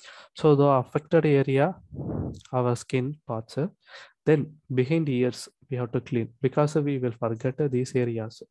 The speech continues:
behind ears, under the nails, under skin folds, uh, we will miss. So we have to clean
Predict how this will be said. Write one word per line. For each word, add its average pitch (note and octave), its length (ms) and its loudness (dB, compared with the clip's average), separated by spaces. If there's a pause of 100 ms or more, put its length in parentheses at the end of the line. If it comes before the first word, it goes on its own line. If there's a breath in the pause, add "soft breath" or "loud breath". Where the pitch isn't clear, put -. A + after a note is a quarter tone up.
behind B2+ 340 -2
ears, B2 360 -2 (500 loud breath)
under B2+ 240 0
the C3 100 -2
nails, B2 460 -6 (320)
under B2 180 -4
skin C#3+ 380 -4
folds, C3+ 340 -4
uh, E3+ 80 -4 (180)
we C3 100 -2
will A#2 180 -4
miss. A2+ 360 -6
So - 180 -4
we C3 140 -2
have B2 220 -6
to G#3 180 -6 (140)
clean D#3 300 0